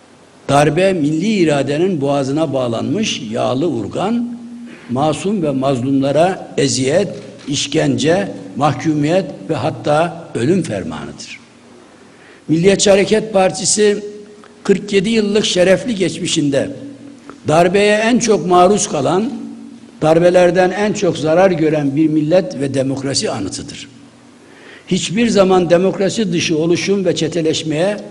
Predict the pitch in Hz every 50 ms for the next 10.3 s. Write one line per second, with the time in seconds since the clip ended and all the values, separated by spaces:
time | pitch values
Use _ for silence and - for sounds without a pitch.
0 | - - - - - - - - 165 151 151 147 - 165 156 - 185 147 117 156
1 | 208 190 139 98 82 - - - - - - - - - - - - - - -
2 | - - - - - - - - - 190 190 - - - - 226 226 202 180 185
3 | 175 180 190 190 185 165 165 175 175 170 165 175 160 170 175 180 190 196 185 180
4 | 170 156 165 160 160 147 - 208 247 240 - - - 170 165 143 156 147 151 147
5 | 139 147 180 202 190 - - - - - - - - 131 147 - - 151 160 175
6 | 170 131 101 85 82 - - - - - - - - 139 - - 202 202 170 120
7 | 98 95 - - - - - - - - - - - - - - - - - -
8 | - - - - - - - - - 170 160 - - 185 214 226 214 220 220 196
9 | 202 196 202 202 - - 202 - 196 202 190 214 220 214 190 170 160 170 185 190
10 | 175 131 110 92 - - -